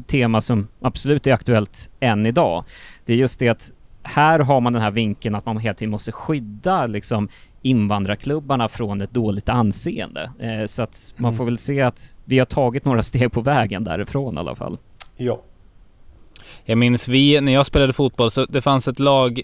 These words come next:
Speaker 3: från Västerås som hette F C Europa.
Speaker 1: Mm.
Speaker 3: Eh, som var, jag tror att det hade nå-, att det var så här, barn vars föräldrar jobbade på A B B,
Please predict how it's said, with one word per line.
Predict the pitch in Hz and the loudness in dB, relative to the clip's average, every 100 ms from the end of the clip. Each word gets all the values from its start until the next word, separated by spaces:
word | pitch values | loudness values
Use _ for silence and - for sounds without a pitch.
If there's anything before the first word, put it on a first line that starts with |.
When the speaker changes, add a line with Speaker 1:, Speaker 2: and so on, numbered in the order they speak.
| - | -10
Speaker 3:
från | 131 123 117 | -2 -2 0
Västerås | 117 - 170 123 | -2 0 2 2
som | 117 | 0
hette | 110 - | -4 -2
F | 120 | -4
C | - - 113 110 | -4 -2 0 0
Europa. | 123 139 131 - 90 90 - - - - - - - - 117 | 0 0 -2 -4 -4 -4 -12 -20 -20 -20 -20 -20 -20 -16 -4
Speaker 1:
Mm. | 117 131 | 0 0
Speaker 3:
Eh, | 127 107 101 - | 0 0 0 -2
som | - 117 | -4 -2
var, | 113 110 107 - | 2 2 2 0
jag | 135 143 | 0 0
tror | - 190 196 180 | 2 2 4 4
att | 147 123 | 2 2
det | 117 | 2
hade | 120 113 117 | 0 2 0
nå-, | 131 160 156 | 2 0 0
att | - - | -2 -2
det | |
var | 127 | -2
så | 123 120 | 0 0
här, | 110 104 - _ - - - - - - - - | 0 -2 -10 _ -20 -20 -20 -20 -20 -20 -20 -16
barn | 139 156 165 160 143 | 0 4 4 4 4
vars | 135 - | 2 2
föräldrar | 139 131 127 120 117 113 107 110 - - | 2 2 2 2 2 2 0 -2 -4 -14
jobbade | - 127 110 117 | -4 -2 0 -2
på | - | 0
A | 110 | 0
B | 110 110 | 0 0
B, | 127 110 95 | 0 0 0